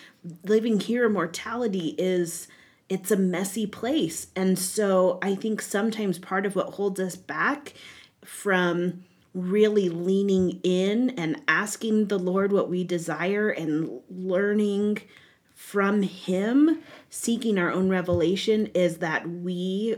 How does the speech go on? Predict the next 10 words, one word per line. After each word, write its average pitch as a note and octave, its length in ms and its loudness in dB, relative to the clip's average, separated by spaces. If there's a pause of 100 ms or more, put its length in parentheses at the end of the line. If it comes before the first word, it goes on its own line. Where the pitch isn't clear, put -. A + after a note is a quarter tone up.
worry F3+ 540 0
about D#3 380 -2
messing D#3+ 460 -2
it C#3+ 120 -4
up. - 280 -8 (340)
We F#3 140 0
worry F#3+ 280 4
about F3+ 320 -2
asking E3 440 -6
wrong. B2 400 -6